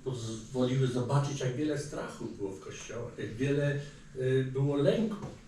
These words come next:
I dzisiaj być może przechodzisz taką sytuację, że nie wiesz, co robić. Może szukasz jakiejś innej odpowiedzi, szukasz innych rozwiązań.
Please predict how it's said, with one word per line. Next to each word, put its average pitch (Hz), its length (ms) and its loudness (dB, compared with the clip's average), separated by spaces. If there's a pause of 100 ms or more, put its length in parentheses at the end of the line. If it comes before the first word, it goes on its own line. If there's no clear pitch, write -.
(360)
I 131 80 -4
dzisiaj 113 480 -2
być 127 280 -6
może 185 420 0 (1400)
przechodzisz - 520 -4
taką - 240 -8
sytuację, 131 480 -6
że 143 160 -2
nie 170 80 -2
wiesz, 127 180 -6
co 120 140 -8
robić. 101 420 -8
Może 123 220 -2
szukasz 175 360 -2
jakiejś 165 300 -4
innej 175 200 -2
odpowiedzi, 175 680 -4 (360)
szukasz 156 480 -2
innych 165 220 2
rozwiązań. 170 680 -2